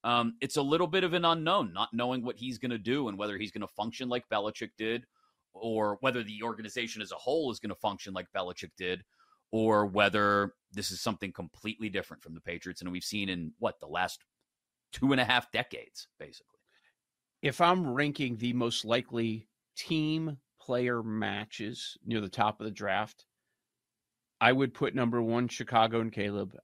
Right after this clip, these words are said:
Speaker 2: I would put number
Speaker 1: Mm-hmm.
Speaker 2: two, Arizona and Marvin Harrison Junior.
Speaker 1: Yeah.
Speaker 2: I know you gotta
Speaker 1: I, I,
Speaker 2: wait,
Speaker 1: I agree
Speaker 2: and
Speaker 1: with that.
Speaker 2: a few things can happen, but that's where I would go. And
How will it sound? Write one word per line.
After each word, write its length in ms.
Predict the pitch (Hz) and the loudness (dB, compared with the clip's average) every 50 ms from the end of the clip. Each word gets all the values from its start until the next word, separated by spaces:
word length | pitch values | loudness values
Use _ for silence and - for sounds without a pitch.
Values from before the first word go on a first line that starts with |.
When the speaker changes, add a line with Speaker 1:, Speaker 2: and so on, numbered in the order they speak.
| _ - | _ 2
Speaker 2:
I 80 | - 113 | 4 4
would 180 | 110 110 107 | 4 2 0
put 200 | - - - - | -2 -6 -4 0
number 200 | 123 113 98 110 | 0 0 0 0
Speaker 1:
Mm-hmm. 180 | 110 107 95 101 | 0 0 0 2
Speaker 2:
two, 320 | 101 98 95 95 92 - _ _ _ _ _ _ | 2 2 0 0 -2 -6 _ _ _ _ _ _
Arizona 500 | - 120 113 113 113 104 107 107 107 104 | 2 4 4 4 2 0 0 -2 -2 -2
and 80 | 101 98 | -4 -4
Marvin 300 | 101 90 87 - - 90 | -6 -6 -8 -10 -12 -14
Harrison 380 | 87 - - - - - - - | -14 -16 -16 -18 -20 -20 -20 -18
Junior. 300 | - - - - - - _ _ _ _ _ _ _ _ _ _ _ _ _ _ _ _ _ _ _ _ _ _ | -18 -18 -18 -18 -20 -20 _ _ _ _ _ _ _ _ _ _ _ _ _ _ _ _ _ _ _ _ _ _
Speaker 1:
Yeah. 180 | - 110 95 - - _ _ _ _ _ _ _ _ _ _ _ _ _ _ _ _ | -2 0 0 0 -2 _ _ _ _ _ _ _ _ _ _ _ _ _ _ _ _
Speaker 2:
I 100 | - 123 | 2 6
know 100 | 135 143 | 8 8
you 140 | 143 147 156 | 8 8 10
gotta 180 | 147 170 165 156 | 10 10 10 8
Speaker 1:
I, 20 | |
I, 40 | 151 | 8
Speaker 2:
wait, 280 | 160 156 160 165 165 - | 8 6 6 6 4 2
Speaker 1:
I 120 | - 139 139 | 4 6 6
agree 200 | 151 131 107 113 | 6 6 4 2
Speaker 2:
and 80 | 104 - | 2 2
Speaker 1:
with 80 | - | 0
that. 160 | - 92 90 - _ _ _ _ _ _ _ - | -2 -4 -4 -4 _ _ _ _ _ _ _ 2
Speaker 2:
a 100 | 143 139 | 4 4
few 220 | 131 - 160 170 | 4 2 0 0
things 300 | 175 - 175 156 147 143 | 0 2 2 0 0 0
can 140 | - - 147 | -2 -2 0
happen, 580 | 135 139 143 135 135 - 156 147 139 139 143 - _ _ _ _ _ _ _ _ _ _ | 2 2 2 2 2 2 0 0 0 0 -2 -6 _ _ _ _ _ _ _ _ _ _
but 120 | 127 127 - | -4 2 6
that's 240 | 147 143 143 - | 6 6 6 4
where 140 | - 135 127 | 4 6 8
I 100 | 123 120 | 8 8
would 200 | 120 110 110 107 | 6 4 2 -2
go. 360 | - 110 101 101 101 98 - - - | -2 -2 0 0 0 -2 -4 -2 0
And 400 | 123 120 117 117 113 113 110 | 2 4 4 4 2 2 -2